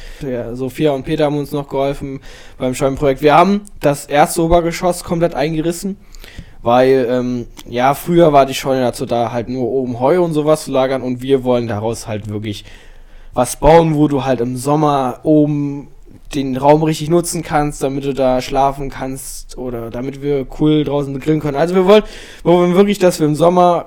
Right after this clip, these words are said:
coole Tage da verbringen können. Wir wollen da einen richtig coolen Raum noch so. Und deswegen haben wir das erste Obergeschoss komplett abgerissen, weil das,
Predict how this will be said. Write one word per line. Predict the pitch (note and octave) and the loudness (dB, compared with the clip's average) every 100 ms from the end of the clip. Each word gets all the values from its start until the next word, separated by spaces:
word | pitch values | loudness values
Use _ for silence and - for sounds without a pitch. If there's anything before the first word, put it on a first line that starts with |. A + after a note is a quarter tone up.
| - | 0
coole | - F#3+ E3+ E3 | 2 2 0 -2
Tage | E3 E3+ E3+ | 0 0 0
da | D3 | -2
verbringen | D3+ C#3 D3+ D3 | -4 -4 -4 -4
können. | D3+ C#3+ | -6 -8
Wir | C3+ A#2 | -6 -4
wollen | A#2+ B2+ | -4 -2
da | A#2+ | -4
einen | B2 | -6
richtig | B2 - B2+ | -6 -8 -10
coolen | - B2+ | -8 -6
Raum | B2 C3+ | 0 0
noch | C#3+ B2+ | 0 -4
so. | D3+ | -6
Und | B2+ C#3 | -4 -2
deswegen | D3 E3 D#3+ D#3+ - - - | -2 -2 -4 -6 -12 -20 -8
haben | D3+ E3+ | -2 0
wir | D#3+ | 2
das | D3 C#3 | 0 0
erste | D#3 D3 D#3+ | -2 -2 -2
Obergeschoss | C#3+ C#3 - B2+ | -4 -4 -6 -8
komplett | - B2 A2+ | -6 -6 -2
abgerissen, | F3 - F#3+ G3+ D#3+ | -4 -2 -4 -4 -2
weil | C#3+ | 0
das, | C#3+ - | -2 -6